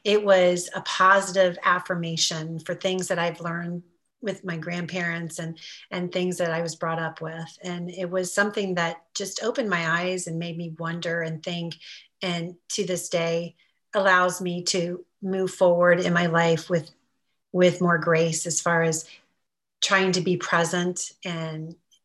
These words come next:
impeccable with our words and just all the agreements. And it's one of those things that the more you read it, the more you get out of it, the more you can absorb it, I feel.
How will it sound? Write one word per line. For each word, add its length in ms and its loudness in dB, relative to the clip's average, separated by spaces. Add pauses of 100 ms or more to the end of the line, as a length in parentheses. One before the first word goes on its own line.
(140)
impeccable 540 -6
with 140 -6
our 100 0
words 400 -4
and 80 -8
just 240 -12
all 200 4
the 140 -2
agreements. 540 -6
And 100 -8
it's 180 -12 (360)
one 160 0
of 60 2
those 200 2
things 260 -2
that 300 -4 (220)
the 80 2
more 280 4
you 180 0
read 260 0
it, 380 4
the 140 -2
more 180 0
you 160 2
get 160 4
out 200 6
of 140 2
it, 320 6
the 80 2
more 200 4
you 100 4
can 160 -2
absorb 440 0
it, 100 6
I 120 2
feel. 480 0